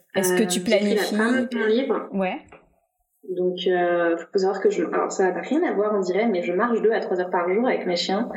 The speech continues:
Speaker 1: Mhm.
Speaker 2: Et c'est le moment où je réfléchis à la trame de mes livres et à ce qui va se passer ensuite.
Speaker 1: D'accord.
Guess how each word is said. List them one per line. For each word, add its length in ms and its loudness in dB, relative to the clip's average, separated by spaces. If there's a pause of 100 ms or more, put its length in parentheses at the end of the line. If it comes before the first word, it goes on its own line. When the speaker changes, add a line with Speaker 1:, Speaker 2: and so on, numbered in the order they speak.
(160)
Speaker 1:
Mhm. 200 2
Speaker 2:
Et 20 2
c'est 140 -2
le 80 2
moment 260 2
où 60 2
je 60 -6
réfléchis 400 0
à 60 2
la 100 0
trame 280 0
de 60 2
mes 120 2
livres 240 2
et 40 2
à 60 0
ce 100 -8
qui 80 0
va 100 0
se 80 -8
passer 260 0
ensuite. 600 -4 (120)
Speaker 1:
D'accord. 320 0